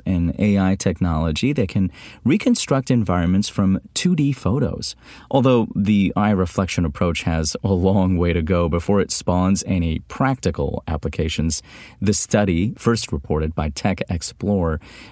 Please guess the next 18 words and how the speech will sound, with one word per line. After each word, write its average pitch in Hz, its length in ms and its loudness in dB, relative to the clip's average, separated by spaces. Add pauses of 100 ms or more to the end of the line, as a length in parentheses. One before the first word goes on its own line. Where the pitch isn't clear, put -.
provides 220 540 0
a 113 60 -6
fascinating 139 720 0
glimpse 92 420 0
into 98 220 0
a 98 40 -2
technology 156 600 0
that 127 220 2
could 302 240 0
eventually 98 760 2
reveal 101 540 2
an 98 200 0
environment 98 680 2
from 98 240 0
a 85 80 0
series 143 640 0
of 104 180 -4
simple 107 580 0